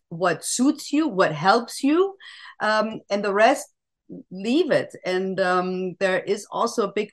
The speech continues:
part of the, of the, of the legal sense, and I'm not sure if this is different in different countries. This is something,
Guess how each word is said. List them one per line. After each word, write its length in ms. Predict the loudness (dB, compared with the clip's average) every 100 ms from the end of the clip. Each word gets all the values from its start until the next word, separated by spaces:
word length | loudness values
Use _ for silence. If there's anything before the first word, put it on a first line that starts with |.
| -6
part 180 | -4
of 100 | -4
the, 200 | -4 -4
of 180 | -6 -8
the, 60 | -10
of 140 | -8
the 60 | -6
legal 400 | -4 -4 -2 -4
sense, 440 | -2 0 0 -2
and 100 | -2
I'm 140 | -2 -2
not 180 | -4
sure 240 | -4 -2 -2
if 140 | -2
this 180 | -6 -8
is 140 | -12
different 400 | -6 -8 -6 -4
in 80 | -4
different 360 | -6 -6 -8 -8
countries. 680 | -6 -6 -6 -4 -2 -2 -4
This 180 | -10 -10
is 140 | -8
something, 420 | -6 -4 -4 -4